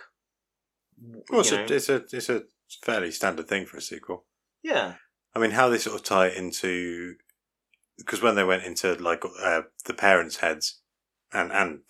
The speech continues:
Speaker 2: or anyone else's head, they only had those, I think, the five emotions.
Speaker 1: Mm.
Speaker 2: So people who had been through puberty.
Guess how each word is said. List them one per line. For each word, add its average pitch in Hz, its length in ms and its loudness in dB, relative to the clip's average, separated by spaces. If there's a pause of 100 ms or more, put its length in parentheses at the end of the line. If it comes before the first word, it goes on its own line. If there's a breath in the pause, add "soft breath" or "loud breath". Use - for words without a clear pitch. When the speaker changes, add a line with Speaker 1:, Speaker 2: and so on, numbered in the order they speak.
(140)
Speaker 2:
or 87 180 0
anyone 90 240 2
else's 90 240 2
head, 82 140 -4
they 87 100 4
only 85 200 -2
had 90 220 -2
those, 78 220 -8 (180)
I - 40 -12
think, 90 160 -14
the 87 60 -16
five 80 500 -8 (140)
emotions. 78 600 -10 (400)
Speaker 1:
Mm. 98 380 -10 (200)
Speaker 2:
So - 140 -10
people 87 300 -6
who 80 200 -8
had 78 220 -10
been 95 180 0
through 80 180 -12
puberty. 80 500 -12